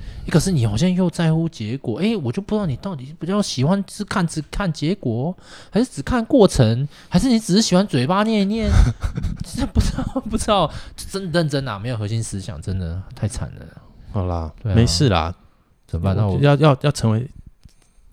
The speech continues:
Speaker 2: 其-，从现在开始练习，就是讲 slogan，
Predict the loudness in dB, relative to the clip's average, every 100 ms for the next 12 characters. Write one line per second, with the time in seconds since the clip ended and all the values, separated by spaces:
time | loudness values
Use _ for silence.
0 | -20 -20 -18 -12 -6 -8 -2 4 6 6
1 | 4 4 2 2 -4 -6 -2 0 0 -2
2 | -10 -20 _ _ _ -6 -4 -4 0 2
3 | 2 -2